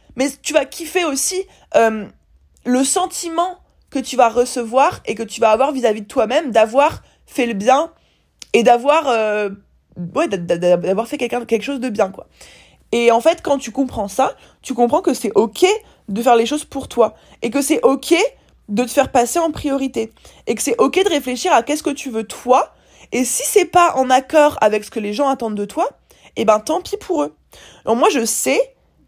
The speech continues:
et j'en ai parlé avec mon père il y a pas très longtemps, que, euh, les gens de ma famille ont observé une tendance plus égoïste chez moi-même que ce n'était le cas il y a quelques années.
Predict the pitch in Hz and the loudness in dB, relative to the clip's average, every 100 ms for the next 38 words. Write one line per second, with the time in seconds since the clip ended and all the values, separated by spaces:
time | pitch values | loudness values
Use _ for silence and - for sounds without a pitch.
0 | _ 220 220 202 247 285 220 208 - 254 | _ -4 -2 2 4 4 2 -6 0 2
1 | 214 202 190 196 185 233 349 _ _ _ | 2 0 -4 -4 -4 -6 -6 _ _ _
2 | _ - - 320 554 - _ _ _ _ | _ -2 2 4 2 0 _ _ _ _
3 | _ _ _ _ _ _ 202 190 214 226 | _ _ _ _ _ _ 2 4 2 2
4 | 339 370 294 247 220 254 - _ _ _ | 2 4 4 2 2 -4 -10 _ _ _
5 | _ _ 254 269 330 415 392 294 254 262 | _ _ 2 4 4 4 0 0 0 0
6 | - _ _ _ _ 247 247 269 247 240 | 0 _ _ _ _ -8 -2 0 2 0
7 | 440 - _ - 294 339 254 254 247 370 | 0 -8 _ -2 -2 0 0 -2 -2 -4
8 | - - _ - 220 208 202 220 466 - | -8 -20 _ -8 -4 0 0 0 -4 -12
9 | _ _ - 277 339 539 - _ _ - | _ _ -2 0 2 -2 -6 _ _ -8
10 | 240 226 226 277 311 254 254 247 226 190 | -4 -2 0 2 2 0 0 0 2 -2